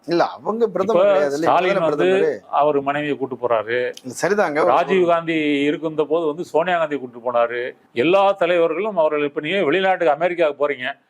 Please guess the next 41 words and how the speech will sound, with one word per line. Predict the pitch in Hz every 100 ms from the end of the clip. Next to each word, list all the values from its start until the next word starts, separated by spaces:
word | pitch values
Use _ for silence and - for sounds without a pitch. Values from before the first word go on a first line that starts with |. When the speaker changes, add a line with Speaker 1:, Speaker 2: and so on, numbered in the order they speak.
| _ _
Speaker 2:
அமெரிக்க | 139 180 196 175
பிரசிடென்ட் | - 156 170 165
யார் | 147 180
கூட | 175 165
வந்து | 143
நிக்கிறாரு? | 135 131 131 131 131 _ 160
Speaker 1:
மனைவியோட | 156 147
வந்து | 139 131
நிக்கிறாரு. | 113 110 110
Speaker 2:
மனைவியோட | 175 175 156
நிக்கிறாரு. | 139 139 131
பிரிட்டன் | 127 127 156 202
பிரதமர் | 170 160 160 160
யாரோட | 151 156 147
நிக்கிறாரு? | 139 131 131 131 139 135 _
Speaker 1:
மனைவியோட. | - 135 127 113 101 104
Speaker 2:
அப்ப | - 147 165
இந்தியால | 170 202 220 202
மட்டும் | 185 196
பிரைம் | 165 180 185
மினிஸ்டர் | 170 -
யாரோட | 156 170 160
நிக்கிறாரு? | 156 139 139 131 131
Speaker 1:
அவர் | 139 143
துறவிங்க. | 151 - 190 220 160 123 135 113
Speaker 2:
துறவியா? | 156 208 214 165 110
அப்ப | 117 190
எதுக்கு | 233 196
கல்யாணம் | 208 220 190
பண்ணீங்க? | 147 104 - _ -
Speaker 1:
சின்ன | 131 185
வயசுல | 196 170 180
ஏதோ | 180 170
விவரம் | 160 175
இல்லாத | 165 165 160
வயசுல | 147 175
பெற்றோர்கள் | 190 156 160 156
Speaker 2:
அப்ப | 143 151
டைவர்ஸ் | 156 214 214
பண்ண | 165 151
வேண்டியதானே? | 127 113 151